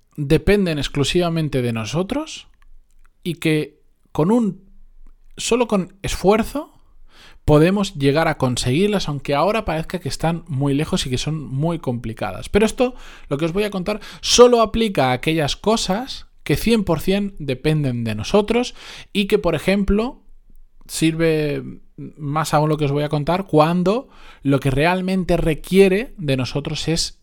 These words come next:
tiempo. Porque si no, si son cosas que dices, am, yo qué sé, por ejemplo, todos nos podemos sacar el, el carnet este para pilotar avionetas. Sí.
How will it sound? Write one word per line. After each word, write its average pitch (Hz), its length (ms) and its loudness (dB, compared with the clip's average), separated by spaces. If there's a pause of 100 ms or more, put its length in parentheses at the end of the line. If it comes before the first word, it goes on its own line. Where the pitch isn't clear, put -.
tiempo. 127 420 0
Porque 196 320 -2
si 185 180 -2
no, 196 340 -2
si 120 160 -10
son 127 200 -10
cosas 135 260 -12
que - 120 -14
dices, 120 380 -8 (500)
am, 117 580 -2
yo 123 180 -2
qué 151 80 -2
sé, 139 140 0
por 113 140 -6
ejemplo, 120 480 -10 (240)
todos 143 260 0
nos 160 160 -6
podemos 131 320 -2
sacar 131 320 -4
el, 123 380 -4
el 113 280 -8
carnet 113 500 -6
este - 220 -6
para 117 280 -6
pilotar 113 500 -4
avionetas. 123 800 -6 (320)
Sí. - 400 -4